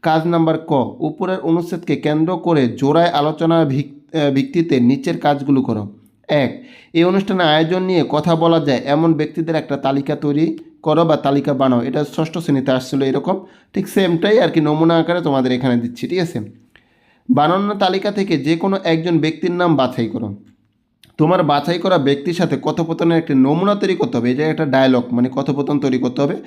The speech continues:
কথোপকথনে তৈরির সময় নিচের বিষয়গুলো খেয়াল করতে হবে। যেই কথোপকথন বা ডায়ালগ তৈরি করবে, এখানে কী কী থাকবে দেখো। কথোপকথনটি হবে তোমার বিদ্যালয়ের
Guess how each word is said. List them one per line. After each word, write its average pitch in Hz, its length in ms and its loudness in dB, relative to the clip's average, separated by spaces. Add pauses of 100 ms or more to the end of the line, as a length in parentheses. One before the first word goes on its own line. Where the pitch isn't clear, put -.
(360)
কথোপকথনে 185 480 0
তৈরির 180 300 -2
সময় 185 320 2
নিচের 160 380 4
বিষয়গুলো 156 480 -2
খেয়াল 135 200 -2
করতে - 220 -6
হবে। 117 120 -4
যেই 147 280 2
কথোপকথন 160 580 -2
বা 147 80 2
ডায়ালগ 139 300 2
তৈরি 160 220 -4
করবে, 156 260 0
এখানে 147 200 -2
কী 147 140 -6
কী 143 100 -2
থাকবে 127 240 0
দেখো। 127 360 -4 (380)
কথোপকথনটি 180 520 0
হবে 170 600 2
তোমার 170 280 2
বিদ্যালয়ের 160 920 2